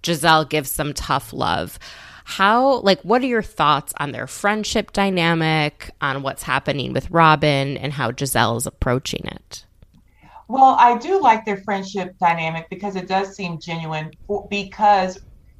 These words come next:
Speaker 2: um, Giselle pulled Robin aside. I totally thought it was gonna be some shady things going on upstairs, but then it was a genuine moment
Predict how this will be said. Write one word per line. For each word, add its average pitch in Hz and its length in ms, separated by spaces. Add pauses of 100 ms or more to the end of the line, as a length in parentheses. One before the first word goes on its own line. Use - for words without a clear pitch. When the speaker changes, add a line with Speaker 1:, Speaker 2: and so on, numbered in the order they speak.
(140)
Speaker 2:
um, 165 240
Giselle 156 680
pulled 165 240
Robin 147 340
aside. 135 580 (120)
I 277 300
totally 226 360
thought 180 200
it 170 40
was 165 80
gonna 165 140
be 165 100
some 156 200
shady 185 440
things 170 280
going 165 300
on 156 240
upstairs, 143 680
but 160 220
then 170 120
it 160 100
was 156 120
a 143 60
genuine 156 440
moment 156 460